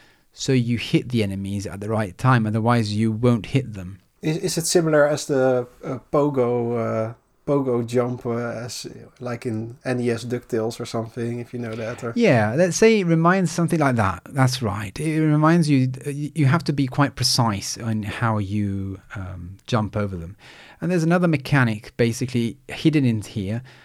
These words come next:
Speaker 1: So you can double jump as well. But if you jump on an enemy and kill it, then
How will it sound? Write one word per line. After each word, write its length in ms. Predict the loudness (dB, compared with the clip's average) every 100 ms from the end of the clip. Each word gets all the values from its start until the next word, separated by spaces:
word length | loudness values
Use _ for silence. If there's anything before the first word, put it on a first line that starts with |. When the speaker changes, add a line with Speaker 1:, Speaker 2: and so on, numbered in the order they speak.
| _
Speaker 1:
So 100 | -6
you 160 | -4 0
can 160 | 0 4
double 260 | 4 6
jump 340 | 2 2 0 -4
as 140 | 0
well. 380 | 0 0 -2 -12 -20 -20 -20 _ _
But 260 | 2 2 -2
if 200 | -4 -2
you 100 | -2
jump 460 | 2 4 4 0 -8
on 200 | 0 2
an 100 | 4
enemy 580 | 4 4 4 2 0 -2 -6 _
and 260 | -6 -6 -6
kill 240 | -2 2 2
it, 300 | 0 -4 -16 _ _ _ _
then 480 | 2 2 4 0 -2